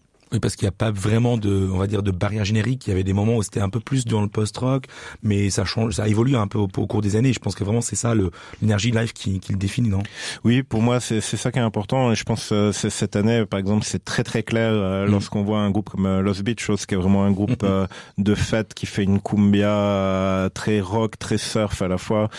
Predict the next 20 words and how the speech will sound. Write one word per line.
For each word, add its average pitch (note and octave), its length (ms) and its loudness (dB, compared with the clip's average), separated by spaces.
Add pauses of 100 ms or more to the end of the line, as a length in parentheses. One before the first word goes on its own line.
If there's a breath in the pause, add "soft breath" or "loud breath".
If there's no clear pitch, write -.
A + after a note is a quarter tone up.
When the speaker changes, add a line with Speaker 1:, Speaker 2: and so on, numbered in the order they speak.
(280 loud breath)
Speaker 2:
Et, F#2 180 -2
euh, F2+ 200 0
par F2+ 160 -4
exemple, F#2 380 -2
un F2+ 80 0
groupe F#2+ 200 -2
comme F#2 220 2
Big F2+ 220 0
Brave G2+ 400 0
qui, F2+ 240 -6
qui - 100 -14
fait - 140 -4
vraiment F#2+ 500 2
plutôt G2+ 320 0
du F#2+ 140 2
doom, G#2+ 500 4
euh, F2+ 420 2
et F2 60 0
qui - 160 -4
est, F2+ 260 2